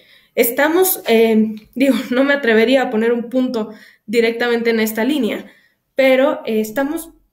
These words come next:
cada vez más cerca y si nos damos cuenta, este crecimiento va exponencial y te digo, si no te subes ahorita, que todavía, eh, pues todavía hay mucho que hacer, entonces va a ser ya después, ya que se haya pasado, ¿sale?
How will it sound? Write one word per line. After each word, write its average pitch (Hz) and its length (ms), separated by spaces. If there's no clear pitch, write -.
cada 302 300
vez 294 200
más 269 260
cerca 254 600
y 233 80
si 247 100
nos 240 120
damos 277 220
cuenta, 262 260
este 269 160
crecimiento 233 480
va 285 120
exponencial 208 800
y 247 300
te 262 300
digo, 233 200
si 277 160
no 311 160
te 349 140
subes 311 340
ahorita, 214 560
que 233 100
todavía, 240 800
eh, 196 420
pues 254 220
todavía 294 260
hay 277 100
mucho 277 340
que 185 60
hacer, 262 360
entonces 262 640
va 226 100
a - 60
ser 277 200
ya 262 140
después, 254 320
ya 269 120
que 269 60
se 214 120
haya 226 200
pasado, - 360
¿sale? 247 420